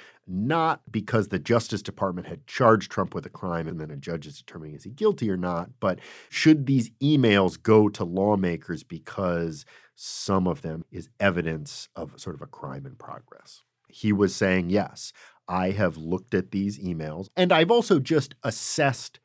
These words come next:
kind of the public evidence of Trump's conduct in the run-up to January sixth to determine, could this be a crime?" Looking at that, I have determined that, yes, I think it's more likely than not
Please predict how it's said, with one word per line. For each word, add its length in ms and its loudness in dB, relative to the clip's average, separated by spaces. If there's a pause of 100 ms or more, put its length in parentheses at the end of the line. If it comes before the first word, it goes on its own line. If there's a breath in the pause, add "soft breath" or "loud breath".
(140)
kind 200 4
of 80 0
the 100 -4
public 600 -2
evidence 500 -2 (300 soft breath)
of 240 4
Trump's 360 -2
conduct 840 0 (240 soft breath)
in 140 0
the 100 0
run-up 400 0
to 100 -14
January 560 -4
sixth 360 -14
to 100 -10
determine, 480 -8 (240 soft breath)
could 200 4
this 120 0
be 160 -4
a 60 -2
crime?" 480 -10 (420 soft breath)
Looking 320 4
at 120 2
that, 300 0
I 140 2
have 140 0
determined 500 -6 (220 soft breath)
that, 180 -6
yes, 480 -8 (320 soft breath)
I 180 0
think 520 -6 (240)
it's 120 -20
more 200 2
likely 320 2
than 160 -6
not 320 -8